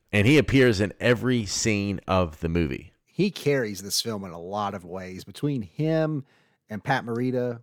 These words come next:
Speaker 2: they are a, a great duo, great on-sc-, on-screen chemistry. So, uh, LaRusso, though, I mean, it's tough for an actor, a lead, to be in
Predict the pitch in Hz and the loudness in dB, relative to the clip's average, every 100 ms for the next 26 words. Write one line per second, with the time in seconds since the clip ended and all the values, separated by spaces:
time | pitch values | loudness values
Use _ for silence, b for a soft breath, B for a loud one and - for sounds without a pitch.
0 | _ 104 151 147 120 113 107 95 98 95 | _ 2 4 6 4 2 0 -4 -8 -12
1 | - 98 98 - 123 147 151 - _ - | -14 -18 -18 -4 2 4 4 -4 _ -20
2 | 117 131 135 135 127 104 135 147 120 123 | -2 2 4 6 4 2 2 2 0 -4
3 | 117 - 120 117 113 113 117 - 120 - | -4 -8 -12 -12 -8 -6 -6 -4 -6 -4
4 | 123 117 - 117 113 107 _ b b b | -4 -2 -2 -2 -2 -4 _ b b b
5 | b - 127 117 101 113 113 98 123 131 | b 0 2 2 -2 -4 -6 -6 -6 2
6 | 180 - 139 127 113 - _ - 120 120 | 4 6 4 4 2 -4 _ -16 -16 -4
7 | 196 - - 120 160 - - - 117 104 | -4 -4 -8 0 2 2 -4 -8 -6 -4
8 | 107 110 - 104 95 90 101 110 107 - | -4 -6 -6 -8 -8 -10 -8 -8 -10 -12
9 | 104 95 | -14 -14